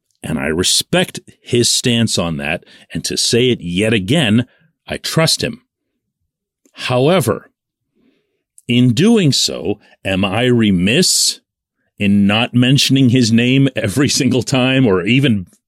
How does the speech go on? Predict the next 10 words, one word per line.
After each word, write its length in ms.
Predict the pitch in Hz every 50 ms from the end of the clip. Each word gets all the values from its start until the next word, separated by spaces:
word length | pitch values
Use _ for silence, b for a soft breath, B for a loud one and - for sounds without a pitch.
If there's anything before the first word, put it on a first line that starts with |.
| _ _ _ _ _ -
often 580 | - 110 135 190 233 226 - - 65 62 - - _ _ _ _ _ _ _ _ _ _ -
whenever 440 | - 95 101 101 104 104 98 101 101
I'm 160 | 101 101 101
referring 440 | 98 95 - - 110 107 107 104 95
to 120 | - -
Bob 280 | 82 90 98 98 95 87
Nutting 420 | 92 98 101 120 131 127 123 113 B B B B B B B B B
or 120 | B 85 82
Ben 240 | 76 82 90 92 92
Cherington? 640 | - - 107 104 110 120 123 117 - 131 135 127